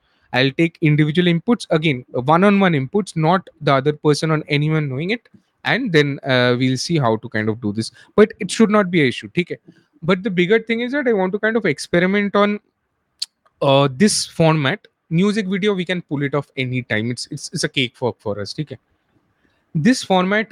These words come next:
it's a storytelling format। I got this teleprompter, right? I have, uh, stories as in, uh, stories as in that, that I've not made, but, uh, যেরকম আমরা করতে পারি।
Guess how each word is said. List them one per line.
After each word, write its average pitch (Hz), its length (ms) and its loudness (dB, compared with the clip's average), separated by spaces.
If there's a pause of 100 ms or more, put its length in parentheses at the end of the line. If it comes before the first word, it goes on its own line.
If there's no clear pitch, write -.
(120)
it's - 180 -10
a 208 140 -4
storytelling 143 680 0
format। 69 420 -10 (200)
I 120 100 2 (120)
got 156 180 4
this 185 120 0
teleprompter, 123 600 -2 (120)
right? 185 140 -4 (1700)
I 143 160 4 (180)
have, 208 180 0 (360)
uh, 139 140 0 (140)
stories 180 540 2
as 127 200 2
in, 175 140 0 (340)
uh, 120 260 2 (1040)
stories 190 500 2
as 196 120 4
in 196 160 0
that, 180 200 0
that 160 140 -4 (180)
I've 135 160 -2 (120)
not 185 140 2 (160)
made, 185 160 -2 (120)
but, 156 120 2 (140)
uh, 147 140 -2
যেরকম 147 360 -2
আমরা 165 180 -2
করতে 143 320 -4
পারি। 131 300 -2